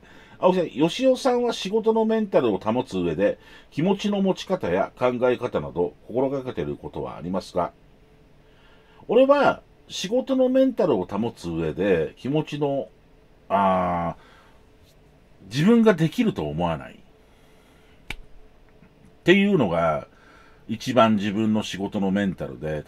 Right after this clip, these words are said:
例えばじゃあお客さんとこ行って褒められたりとか、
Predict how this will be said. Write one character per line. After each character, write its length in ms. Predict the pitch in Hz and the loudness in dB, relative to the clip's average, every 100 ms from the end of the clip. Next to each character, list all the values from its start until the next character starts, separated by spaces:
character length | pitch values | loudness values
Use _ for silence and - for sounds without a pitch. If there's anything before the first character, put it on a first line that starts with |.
| 95 | -4
例 80 | 123 | -2
え 40 | |
ば 120 | 92 | -2
じ 80 | 73 | -4
ゃ 40 | 76 | -6
あ 20 | |
お 60 | |
客 180 | 76 101 | -8 -8
さ 120 | - | -6
ん 60 | 113 | -6
と 80 | 117 | -6
こ 100 | 85 | -8
行 80 | - | -8
っ 20 | |
て 80 | - | -14
褒 160 | 73 | -8
め 60 | 85 | -6
ら 100 | 92 | -6
れ 80 | - | -6
た 100 | 62 | -16
り 80 | 60 | -18
と 80 | |
か、 340 | - 67 67 | -18 -14 -14